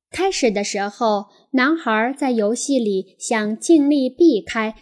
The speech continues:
那些使他难受的情绪，但是母亲观察到了他的需求，并做出了相应的调整，引入了新的主题。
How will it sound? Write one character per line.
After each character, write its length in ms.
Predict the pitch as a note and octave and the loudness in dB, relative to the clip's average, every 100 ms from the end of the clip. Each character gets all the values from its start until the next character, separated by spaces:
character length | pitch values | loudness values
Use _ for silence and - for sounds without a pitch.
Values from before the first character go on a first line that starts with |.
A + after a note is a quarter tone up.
| - | -4
那 160 | C4+ A3 | -2 0
些 220 | - A3+ | 0 -2
使 220 | - G3+ | 0 -6
他 200 | - A3+ | -4 -4
难 320 | A#3 G3 G3+ | -2 -2 -4
受 260 | A3 - A#3+ | -2 -2 -2
的 120 | F#3+ | -4
情 420 | - G#3+ F#3+ G3 | -6 -6 -4 -6
绪， 380 | G#3 C#4 A3+ - _ _ _ _ _ - | -6 -4 -6 -8 _ _ _ _ _ -4
但 240 | D#4+ C4+ | 0 0
是 300 | B3+ C4+ A#3+ - - | 0 0 0 -2 -4
母 220 | B3+ A3 | 0 0
亲 540 | G3 C#4+ D4 D4 - - | 0 2 4 4 0 -4
观 280 | D#4+ E4 E4 | 2 4 4
察 260 | B3 G3+ | 2 -2
到 220 | - C4 | -2 -2
了 140 | A#3 G3 | -2 -4
他 160 | A#3 | -6
的 140 | A3 G#3+ | -4 -4
需 240 | - C4+ | -2 -4
求， 460 | C4 - G#3 G3+ A#3 _ _ | -2 -4 -2 -4 -6 _ _
并 360 | - C4+ A3+ G3+ | 0 0 2 -4
做 300 | - C#4+ A3 | -2 -2 -2
出 240 | - A#3+ | -2 -2
了 140 | A#3 F#3 | -2 -4
相 400 | - B3 B3+ C4 | -6 -4 0 2
应 160 | C#4 | 2
的 100 | G3 | -2
调 400 | F3 - F3+ G3+ | -8 -8 -6 -6
整， 520 | C#4+ A3 C#3 D#3+ F#3+ - _ _ _ _ | -4 -6 -6 -8 -10 -10 _ _ _ _
引 300 | - B3+ G#3+ G3 | 0 0 0 -2
入 220 | C4+ A#3+ | 0 2
了 180 | G#3+ G#3 | 0 -4
新 440 | - D4+ E4 F#4+ | 0 6 6 6
的 100 | D4+ | -2
主 280 | - F#3+ - | -8 -10 -10
题。 380 | - F#3 F3 | -10 -8 -8